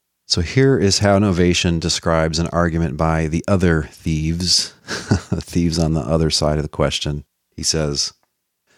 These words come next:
"The heretics who maintain that Christ is only a man syllogize from the opposite position in the following manner."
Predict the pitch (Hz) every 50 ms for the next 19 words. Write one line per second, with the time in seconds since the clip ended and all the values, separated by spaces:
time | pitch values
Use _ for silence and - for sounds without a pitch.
0 | _ _ _ - 90 92 104 123 120 110 - - 104 87 - - 98 87 90 90
1 | 85 80 - 92 90 85 80 80 67 - - - 98 90 85 - - 69 71 69
2 | - _ - 98 95 92 85 80 78 76 78 78 80 90 95 85 65 62 69 78
3 | 82 - _ _ - - - - - 123 104 90 85 73 76 82 78 78 78 82
4 | 85 82 - - - 92 87 82 80 82 - - 82 92 90 - 73 - - -
5 | - - 80 76 73 67 - - - 78 78 78 78 71 - 65 67 71 76 78
6 | 78 78 78 90 95 87 76 65 60 62 -